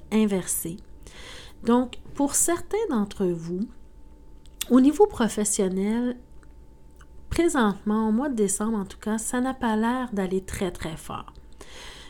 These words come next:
Je vois ici peut-être, euh, même la perte d'un procès. D'accord ? Alors, peut-être qu'il y a quelque chose qui se passe, euh,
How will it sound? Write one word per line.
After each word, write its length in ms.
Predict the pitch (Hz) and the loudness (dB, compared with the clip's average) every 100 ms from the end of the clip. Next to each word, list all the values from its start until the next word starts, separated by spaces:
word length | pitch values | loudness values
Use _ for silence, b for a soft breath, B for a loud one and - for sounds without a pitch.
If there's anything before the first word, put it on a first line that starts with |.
| - | -10
Je 100 | 180 | -2
vois 160 | 247 381 | 6 8
ici 420 | 320 - - 320 | 8 6 0 0
peut-être, 760 | - 208 - 220 226 247 - 208 | 2 -2 0 0 0 -2 -4 -2
euh, 360 | 196 185 185 - - - - | 0 0 -2 -6 -12 -20 -6
même 340 | 214 214 247 262 | 2 4 4 4
la 180 | 214 196 | 2 2
perte 360 | - 233 - | 0 -2 0
d'un 180 | 190 185 | 0 0
procès. 600 | 180 - 180 - - 196 - - - - - - | -2 -4 -2 -2 -2 -6 -12 -16 -18 -20 -20 -12
D'accord ? 500 | 185 175 - 254 330 B B B | -10 -8 -4 -4 -4 B B B
Alors, 240 | 185 214 233 | 2 2 2
peut-être 280 | 277 370 453 | 2 2 0
qu'il 100 | 269 | 0
y 80 | |
a 0 | |
quelque 360 | 226 240 220 214 | 2 2 2 0
chose 340 | 196 254 294 - | 2 0 0 -2
qui 120 | - | -2
se 180 | - 196 | 0 -2
passe, 680 | 170 208 214 240 262 - 214 | -2 -2 0 -2 -2 -2 -2
euh, 260 | 190 180 | 0 0